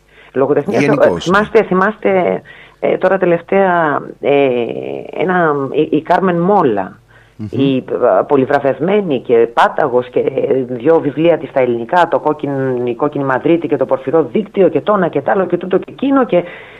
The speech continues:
Speaker 1: και είναι τρεις άντρες. Δεν είναι η Κάρμεν Μόλα. Είναι τρεις άντρες αυτοί που το γράφουν.
Speaker 2: Συντακτική ομάδα, ε.
Speaker 1: Ε, δηλαδή, εξωφρενικό.
Speaker 2: Αυτή είναι,
Speaker 1: Εξωφρενικό.
Speaker 2: είναι μια υπόθεση που α-,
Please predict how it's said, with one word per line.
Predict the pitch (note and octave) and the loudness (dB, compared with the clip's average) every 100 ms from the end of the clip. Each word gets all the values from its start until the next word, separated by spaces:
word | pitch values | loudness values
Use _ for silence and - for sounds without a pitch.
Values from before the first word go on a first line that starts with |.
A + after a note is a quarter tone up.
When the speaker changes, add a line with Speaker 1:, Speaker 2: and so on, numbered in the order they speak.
| - - - - - | -20 -14 -12 -12 -6
Speaker 1:
και | - | 0
είναι | B3+ C4+ | 2 4
τρεις | C#4 C#4 | 2 0
άντρες. | B3+ G3+ - - - - | 0 0 -2 -4 -14 -20
Δεν | - G#3 | -4 0
είναι | F3 C3 | 0 0
η | |
Κάρμεν | A2+ A2+ G#2 G2+ | -2 -2 -2 -4
Μόλα. | G2 F#2+ F#2 - _ _ _ _ _ | -4 -6 -10 -18 _ _ _ _ _
Είναι | A3+ E3+ | -2 0
τρεις | A#3+ A#3+ | 0 0
άντρες | B3+ D#3 A2+ | 0 0 -2
αυτοί | A2+ - | -6 -8
που | - | -6
το | |
γράφουν. | G#2 G2+ G2 - - | -6 -6 -10 -20 -14
Speaker 2:
Συντακτική | F#2 B2 A#2 - A#2+ C#3+ | -8 -4 -4 -4 -2 0
ομάδα, | B2+ A#2 G2 F#2+ | 2 0 0 0
ε. | D3+ - - - _ _ _ - - - | -2 -6 -20 -20 _ _ _ -6 -4 0
Speaker 1:
Ε, | A3 | 2
δηλαδή, | G#3+ A#3 A#3+ C#4+ - | 4 4 2 2 0
εξωφρενικό. | A3+ - - A#3+ A#3+ D4+ G3 - - - - - - | 0 0 0 0 2 2 0 -6 -20 -20 -20 -16 -8
Speaker 2:
Αυτή | - G3 | -2 2
είναι, | A3+ | 4
Speaker 1:
Εξωφρενικό. | A#3+ - | 4 4
Speaker 2:
είναι | G#3 A3 | 4 4
μια | A#3 | 4
υπόθεση | A3+ A#3+ A#3 F#3+ | 2 4 2 2
που | G3 | 2
α-, | F3+ | 2